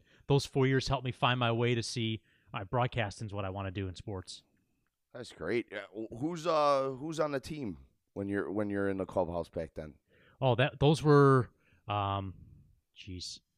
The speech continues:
Speaker 1: Well, towards the end of my time was guys like Brandon Phillips, Cliff Lee. Um, there were a lot of guys down in rehab at the time. Well, a guy like Jake Westbrook was a starting pitcher who was an all-star. Um, man, there's just so many players.
Speaker 2: So this is out of Cleveland years.
Speaker 1: This is still Cleveland, like, ninety-nine to two thousand two,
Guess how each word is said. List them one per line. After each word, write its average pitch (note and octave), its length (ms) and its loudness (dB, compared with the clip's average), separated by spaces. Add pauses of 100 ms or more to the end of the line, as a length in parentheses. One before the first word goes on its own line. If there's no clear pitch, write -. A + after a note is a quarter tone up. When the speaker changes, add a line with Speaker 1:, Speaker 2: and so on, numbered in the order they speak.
(300)
Speaker 1:
Well, A#2+ 320 0 (220)
towards C#3+ 260 2
the D#3+ 100 -2
end D3+ 140 0
of D#3 40 0
my B2+ 120 2
time A#2+ 380 0
was A2 160 -2
guys A2 220 0
like A2 160 -4
Brandon G#2+ 260 0
Phillips, A2 400 -4
Cliff - 280 -4
Lee. G#2 360 0 (360)
Um, G2 400 -2 (360)
there B2+ 80 0
were - 220 -4
a D3 40 -6
lot C3 160 2
of A#2+ 80 -4
guys B2+ 240 2
down A#2 160 0
in G#2+ 120 -4
rehab A2+ 380 2
at A2+ 100 0
the G#2 60 -8
time. A2 400 -2
Well, C3+ 180 -6 (120)
a D3 160 0 (180)
guy C#3+ 140 4
like C3 180 2
Jake - 240 0
Westbrook A2+ 420 -2
was A2 120 -2
a G2+ 40 -4
starting A2+ 280 2
pitcher A#2 300 -2
who A2 60 0
was G2+ 120 -4
an G2 60 -2
all-star. G#2+ 600 0 (460)
Um, G2 420 -2 (720)
man, G2 120 -6
there's G#2 120 -4
just - 180 -6
so B2 140 0
many A#2 140 0
players. A#2+ 240 0
Speaker 2:
So B2+ 60 2
this B2+ 100 -2
is C3+ 80 0
out A2+ 140 2
of G2+ 100 -6
Cleveland A2 420 -2
years. F2+ 140 -4
Speaker 1:
This F3+ 160 6
is D#3 80 4
still E3 200 8
Cleveland, D3 600 4
like, B2 180 -2
ninety-nine C3+ 480 4
to A2+ 60 -2
two - 160 -6
thousand A#2 380 4
two, A#2+ 340 4